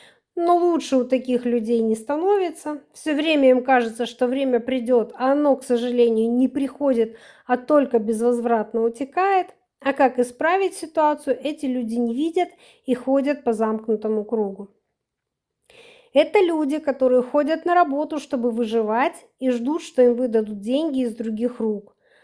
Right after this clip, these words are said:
Они думают, что деньги принадлежат каким-то другим людям, и их милость заключается в том,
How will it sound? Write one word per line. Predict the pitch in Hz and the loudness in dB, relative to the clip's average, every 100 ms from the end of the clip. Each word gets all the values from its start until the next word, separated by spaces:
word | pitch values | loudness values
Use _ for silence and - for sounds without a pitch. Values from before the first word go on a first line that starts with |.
| _ | _
Они | - 269 269 | 4 6 6
думают, | 214 285 339 277 240 | 2 0 4 4 4
что | - 254 | 0 -4
деньги | 226 285 320 269 | -2 -2 -2 -2
принадлежат | 262 254 254 240 247 254 294 | 0 0 0 0 0 0 -2
каким-то | 294 262 294 262 254 | -4 -8 -6 0 0
другим | 226 254 226 277 254 | 2 -2 0 2 2
людям, | 240 320 370 285 240 240 | 2 0 2 2 0 0
и | 269 269 | 0 0
их | 262 277 | -2 -2
милость | 294 359 311 233 | -2 0 0 0
заключается | 247 254 247 - 247 233 233 | -2 -4 -6 0 0 0 -4
в | 226 | -6
том, | - 339 381 | -4 0 0